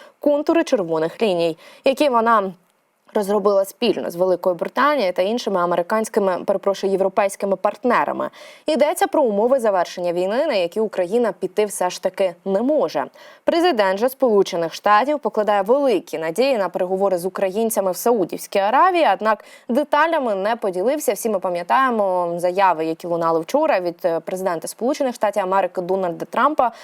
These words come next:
стосовно того, що дійсно ця зустріч буде важливою, великою. Він навіть її назвав і казав, що, м, все ж таки він має гарні стосунки як із Україною, так і з Росією. Бачить, що дійсно нібито,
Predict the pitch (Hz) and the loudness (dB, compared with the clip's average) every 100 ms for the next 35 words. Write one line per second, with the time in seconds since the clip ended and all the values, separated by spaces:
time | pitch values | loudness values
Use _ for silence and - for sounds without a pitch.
0 | - - 262 269 233 214 247 277 277 214 | -20 -6 -2 0 0 -2 -2 0 0 0
1 | - 220 202 196 196 214 - 175 170 214 | 0 0 2 0 -4 -6 -2 -4 2 2
2 | 190 190 175 - 165 185 170 160 185 220 | 2 -2 -6 -10 -6 -2 0 0 -2 0
3 | 262 285 254 202 202 220 240 302 247 202 | 0 2 2 2 2 2 2 0 0 0
4 | 180 180 175 180 180 170 165 175 185 165 | 0 0 -2 0 0 0 -4 -2 0 -2
5 | - - - 233 214 226 277 349 285 294 | -4 -16 -2 0 2 2 2 2 0 0
6 | 269 240 262 277 254 247 233 214 208 - | 0 2 2 0 0 2 2 0 -2 -4
7 | 214 208 - 214 208 196 214 208 196 208 | -4 -4 -2 0 2 0 -2 -2 2 2
8 | 196 185 185 190 214 190 180 175 165 - | 2 2 0 2 2 2 -2 -4 -6 -10
9 | - - 220 233 202 196 190 208 202 196 | -20 -4 0 0 0 0 2 2 0 -4
10 | 208 220 214 220 170 160 156 175 175 - | -2 -2 0 0 0 -2 0 0 0 0
11 | 175 185 185 - 302 330 294 190 185 - | -2 -2 -6 -2 0 2 2 0 -2 -4
12 | 180 - 180 170 208 208 190 175 170 - | -10 -4 -2 -2 -2 -2 -2 -2 -4 -10
13 | - - _ - 233 269 190 185 - 190 | -18 -20 _ 2 4 4 0 -2 0 0